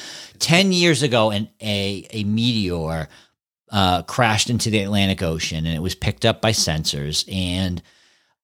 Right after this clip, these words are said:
they know the, the United States Geospatial, you know, the, the, the, um, organization that keeps track of all that.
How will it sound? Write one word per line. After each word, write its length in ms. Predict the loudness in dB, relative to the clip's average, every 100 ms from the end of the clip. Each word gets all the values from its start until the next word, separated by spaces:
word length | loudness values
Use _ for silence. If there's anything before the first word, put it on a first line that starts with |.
| _
they 480 | -8 2 4 6 4
know 560 | 6 6 6 6 4 4
the, 220 | 4 2
the 180 | 4 4
United 380 | 6 4 4 2
States 500 | 2 2 0 -4 -4
Geospatial, 1000 | -2 0 0 2 0 2 2 4 4 2
you 60 | 2
know, 140 | 2
the, 160 | 2 0
the, 380 | -2 -4 -2 -6
the, 340 | -4 -2 0
um, 420 | 0 -2 -2 -6 -10 _ -10 -4
organization 520 | 0 2 2 2 -2
that 80 | -4
keeps 180 | -6
track 260 | -2 -2 0
of 60 | -2
all 140 | -2
that. 280 | -2 -4